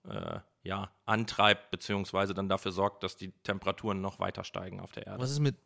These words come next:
Speaker 2: was ist mit den Windrädern eigentlich? Also
Speaker 1: Ja.
Speaker 2: die Windenergie, wird
Speaker 1: Ja,
Speaker 2: die auch
Speaker 1: klar,
Speaker 2: noch genutzt?
Speaker 1: Windenergie ist natürlich auch erneuerbare Energie,
Speaker 2: Mhm.
Speaker 1: aber am Ende des Tages ist auch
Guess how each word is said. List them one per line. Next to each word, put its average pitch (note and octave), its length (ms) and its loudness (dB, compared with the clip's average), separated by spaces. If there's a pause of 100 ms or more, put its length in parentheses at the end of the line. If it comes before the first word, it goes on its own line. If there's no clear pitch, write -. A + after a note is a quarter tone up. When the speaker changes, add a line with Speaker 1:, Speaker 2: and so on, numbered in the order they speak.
Speaker 2:
was C3 140 0
ist C#3 80 2
mit C#3 120 4
den B2+ 140 6
Windrädern F#3 560 2
eigentlich? F#3+ 520 0
Also C3 100 2
Speaker 1:
Ja. A#2 80 8
Speaker 2:
die B2 180 -4
Windenergie, F3 640 -4
wird C3+ 120 -4
Speaker 1:
Ja, G2 100 6
Speaker 2:
die G#2 80 6
auch B2 60 4
Speaker 1:
klar, A2+ 180 8
Speaker 2:
noch E2+ 80 -6
genutzt? F#2+ 180 4
Speaker 1:
Windenergie A#2+ 300 2
ist A2+ 100 -2
natürlich G#2+ 400 -2
auch A#2 200 6
erneuerbare B2+ 500 4
Energie, B2 380 2
Speaker 2:
Mhm. B2+ 300 2
Speaker 1:
aber G#2+ 200 8
am A2+ 140 4
Ende C#3+ 220 4
des C#3 140 2
Tages D3 320 4
ist - 160 -2
auch G#2 220 -4